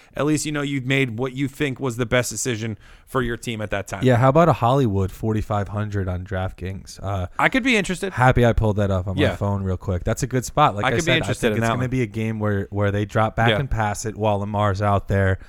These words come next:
Speaker 2: and they get up a nice hefty, you know, three, four touchdowns in the first half and
Speaker 1: Sure.
Speaker 2: coast.
Speaker 1: All right, we'll move on. The Sunday slate starts with the, with a previous stinker. And so you, Scott, you and I were going back and forth on whether we should label this Bears-Packers game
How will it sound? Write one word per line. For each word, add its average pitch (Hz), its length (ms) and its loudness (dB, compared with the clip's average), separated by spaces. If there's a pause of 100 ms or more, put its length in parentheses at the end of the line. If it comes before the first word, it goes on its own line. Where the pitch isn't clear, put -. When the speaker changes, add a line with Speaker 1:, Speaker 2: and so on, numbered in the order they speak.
(200)
Speaker 2:
and 101 180 -2
they 98 100 0
get 98 160 0
up 98 140 -2
a 98 80 -2
nice 95 280 -2
hefty, 98 480 -6 (380)
you - 80 -6
know, 92 140 2
three, 110 220 0
four 104 260 -2
touchdowns 98 500 -2
in 95 60 -2
the 92 80 -4
first 95 260 -2
half 98 240 2
and 92 80 -4
Speaker 1:
Sure. 110 280 2
Speaker 2:
coast. - 160 -6 (680)
Speaker 1:
All 147 80 8
right, 143 160 6
we'll 151 140 4
move 185 240 8
on. 170 440 4
The 143 180 0
Sunday 208 480 -2
slate 180 340 -4
starts 170 400 -2
with 151 240 -4
the, 131 380 2 (500)
with 156 240 -2
a 143 140 -2
previous 190 560 -4
stinker. 104 500 -6 (240)
And 123 160 -4
so 135 240 -4
you, 175 300 -2
Scott, 170 320 2
you 202 100 -2
and 208 80 2
I 185 80 4
were 160 120 2
going 151 200 2
back 147 220 4
and 123 100 -8
forth 160 220 2
on 135 140 2
whether 143 200 2
we 139 140 0
should 123 180 -6
label 147 300 2
this 123 160 -2
Bears-Packers 135 720 2
game 113 300 -2